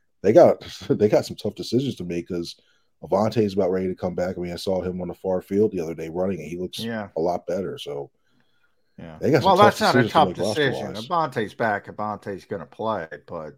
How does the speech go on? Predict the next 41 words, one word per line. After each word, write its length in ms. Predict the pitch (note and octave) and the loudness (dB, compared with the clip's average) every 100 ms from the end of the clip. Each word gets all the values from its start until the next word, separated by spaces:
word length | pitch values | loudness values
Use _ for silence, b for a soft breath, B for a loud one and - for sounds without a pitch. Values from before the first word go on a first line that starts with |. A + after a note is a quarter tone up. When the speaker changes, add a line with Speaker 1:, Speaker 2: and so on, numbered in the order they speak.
| - | 10
Speaker 1:
Oh, 100 | G3+ | 12
oh, 180 | G#3 G3 | 12 12
oh, 260 | F#3 F3+ D3+ | 12 12 12
oh, 40 | |
I'm 200 | C3 B2 | 12 10
Speaker 2:
Yeah, 60 | C3+ | 10
Speaker 1:
not 60 | A#2+ | 8
talking 120 | A#2+ | 6
Speaker 2:
yeah. 60 | G2 | 6
Speaker 1:
about 240 | A2+ G2+ | 4 4
that. 60 | G#2 | 2
I 60 | |
mean, 140 | G2 G2 | 0 -4
Avonte's 320 | F2 A#2 G2+ | 0 0 0
going 140 | F#2+ | -4
down. 120 | G#2 G#2 | -4 -2
I'm 80 | |
talking 140 | G#2 G#2+ | -2 -2
about, 100 | F2 | -4
like, 160 | F2 | -8
when 120 | G2 F#2 | -8 -10
it 60 | |
comes 200 | G2+ F#2 - | -8 -10 -10
to 60 | |
down 220 | F2+ G2 F#2+ | -6 -4 -2
the 60 | |
line, 380 | F#2 G2 F#2+ F#2 | -4 -4 -6 -8
who 80 | F#2+ | -10
you 140 | F#2+ | -10
start 220 | F#2 F#2+ E2+ | -6 -8 -6
to 260 | F2 F2 - _ _ _ _ _ _ | -10 -10 -18 _ _ _ _ _ _
kick 200 | - G#2 | -8 -4
off 160 | G2 F#2 | -4 -4
the 60 | F2 | -2
roster, 360 | F#2+ G2 - | -2 -2 -6
who 140 | F#2 G2 | -8 -6
may 180 | F#2+ F2 | -6 -6
have 200 | F#2 E2 | -8 -8
that 200 | F2 - | -10 -6
phantom 260 | F#2 F2+ | -8 -6
in-, 260 | F#2 F#2+ G2 | -8 -8 -10